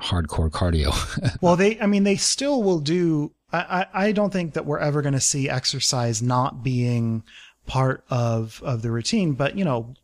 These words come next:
Speaker 2: it can get limited. We can, we don't have to do as hard of a workout or as
Speaker 1: Yeah.
Speaker 2: long of a workout. Um, yeah. So one benefit is that it's, it's more mobile,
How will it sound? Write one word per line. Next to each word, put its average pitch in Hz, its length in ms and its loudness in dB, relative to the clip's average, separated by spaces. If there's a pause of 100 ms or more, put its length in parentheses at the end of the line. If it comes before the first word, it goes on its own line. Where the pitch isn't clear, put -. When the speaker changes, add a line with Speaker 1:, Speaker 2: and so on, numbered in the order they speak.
Speaker 2:
it 160 140 -4
can 135 160 0
get 123 200 -2
limited. 147 540 -2
We 139 100 -4
can, 135 240 -6
we 139 180 -4 (200)
don't 131 160 -2
have 123 180 -4
to 120 100 -8
do 113 500 -2
as 123 320 -2
hard 117 240 -4
of 107 80 -6
a 107 60 -4
workout 113 500 -2
or - 120 -4
as 120 160 0
Speaker 1:
Yeah. 82 140 4
Speaker 2:
long 123 140 -2
of 107 80 -4
a 107 60 -6
workout. 71 440 -10 (1040)
Um, 113 360 -8 (260)
yeah. 151 260 0
So 156 380 0 (320)
one 160 300 2
benefit 185 480 0
is 147 160 -2
that 139 260 -2
it's, - 580 -2
it's - 240 -4
more 120 220 0
mobile, 147 480 -2